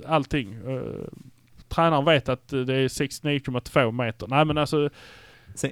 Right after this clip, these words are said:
Speaker 2: sen kan man ju undra lite över det här, eh, jag tror det var, det var nog i Sydsvenskan som man, eh, resonerade runt detta också, att man...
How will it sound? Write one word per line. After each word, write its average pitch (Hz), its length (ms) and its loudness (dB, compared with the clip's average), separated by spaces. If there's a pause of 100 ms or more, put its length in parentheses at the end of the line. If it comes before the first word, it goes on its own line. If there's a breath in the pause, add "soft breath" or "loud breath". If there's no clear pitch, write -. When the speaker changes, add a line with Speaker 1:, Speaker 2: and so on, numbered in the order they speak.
Speaker 2:
sen 139 140 4
kan 175 160 6
man 131 100 10
ju 131 60 10
undra 135 240 8
lite 123 240 6
över 120 240 6
det 120 80 6
här, 107 320 4
eh, 101 60 4
jag 104 300 4
tror 110 160 2
det 110 60 4
var, 104 340 2
det 107 120 -4
var 107 220 0
nog 104 280 -2
i 101 200 0
Sydsvenskan 104 640 2
som 98 100 -2
man, 98 220 0
eh, 104 180 0
resonerade 104 520 2
runt 98 360 0
detta 117 280 2
också, 104 320 0
att 101 320 -2
man... 98 360 2